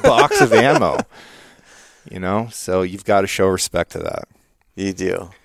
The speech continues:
Speaker 2: I used to dread, you know, I go in with my hunting clients, and I'd always take 'em out the first day before we go into, into the mountains and be like, "Okay, let's see what you can do." And we,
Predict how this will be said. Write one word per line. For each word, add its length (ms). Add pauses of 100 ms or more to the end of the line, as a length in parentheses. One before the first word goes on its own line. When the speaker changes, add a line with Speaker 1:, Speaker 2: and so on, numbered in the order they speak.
(400)
Speaker 2:
I 140
used 340
to 80
dread, 440
you 120
know, 140
I 120
go 260
in 160
with 220
my 120
hunting 260
clients, 540
and 180 (920)
I'd 120
always 280
take 180
'em 100
out 220
the 60
first 460 (260)
day 260
before 300
we 120
go 160
into, 360
into 180
the 100
mountains 520
and 140
be 120
like, 220
"Okay, 380
let's 220
see 260
what 120
you 120
can 160
do." 400
And 140
we, 120